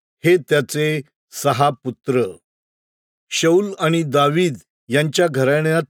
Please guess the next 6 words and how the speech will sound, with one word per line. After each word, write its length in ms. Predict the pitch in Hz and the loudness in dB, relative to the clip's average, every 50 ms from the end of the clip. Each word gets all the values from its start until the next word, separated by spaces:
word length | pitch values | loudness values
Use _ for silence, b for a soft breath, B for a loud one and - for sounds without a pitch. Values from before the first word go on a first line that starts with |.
| _ _ | _ _
चाललेल्या 760 | - - 139 139 139 139 139 151 156 151 156 147 139 139 147 - - _ _ _ _ - | -2 0 0 2 2 0 0 -2 -2 0 2 2 2 2 0 -2 -8 _ _ _ _ -2
लढायांमध्ये 1000 | 117 135 139 147 151 156 160 160 160 156 143 135 135 135 127 123 151 151 139 113 - _ _ _ _ _ _ _ | 0 2 2 4 4 4 4 2 0 0 0 0 0 0 0 0 0 0 -2 -4 -6 _ _ _ _ _ _ _
शौलाच्या 680 | - - - 135 143 147 147 160 170 165 - - 170 165 | -6 -2 0 0 2 2 2 2 2 2 0 0 0 0
सैन्यातील 880 | 147 - - 135 135 135 139 147 151 147 - _ - 170 170 160 131 107 - _ _ _ _ _ _ _ | 0 -2 -2 0 0 0 0 0 -2 -2 -4 _ -2 0 0 0 -2 -6 -10 _ _ _ _ _ _ _
अब्नेरचे 760 | 131 139 135 131 147 151 165 170 170 165 135 - - 151 147 143 | -2 -2 -2 -2 -2 0 0 0 0 -2 -4 -6 -4 -2 -2 -2
बळ 480 | 120 110 127 139 147 156 156 160 156 | -2 0 2 2 4 4 4 2 2